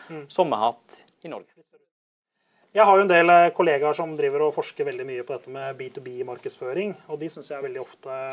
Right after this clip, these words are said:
Speaker 1: opptatt av økonomisk teori og, eh, langsiktige kontrakter og alt, det liksom nesten så det er en robotprosess, dette med å selge mellom, eh, profesjonelle, da.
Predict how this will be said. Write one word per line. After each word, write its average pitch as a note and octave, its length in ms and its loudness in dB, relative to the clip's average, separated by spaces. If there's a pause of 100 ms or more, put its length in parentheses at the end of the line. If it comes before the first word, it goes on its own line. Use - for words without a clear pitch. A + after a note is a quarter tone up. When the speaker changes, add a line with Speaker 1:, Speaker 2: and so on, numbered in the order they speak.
Speaker 1:
opptatt B2+ 380 -16
av B2+ 180 -10
økonomisk B2+ 480 -12
teori B2+ 400 -6
og, B2 160 -8 (400)
eh, A#2+ 180 -18
langsiktige D3 600 -8
kontrakter - 720 -6
og D3 80 2
alt, D3 180 -2
det C#3+ 100 -6
liksom C#3+ 120 -12
nesten C#3+ 240 -10
så D3+ 160 -14
det D3 80 4 (140)
er D#3+ 60 -2
en D#3+ 180 -6
robotprosess, - 920 -8
dette - 220 -6
med D3 140 -6
å - 20 -8
selge C3+ 320 -4
mellom, C#3 400 -6 (320)
eh, C#3+ 60 -18
profesjonelle, C#3+ 380 -4
da. D#3 200 0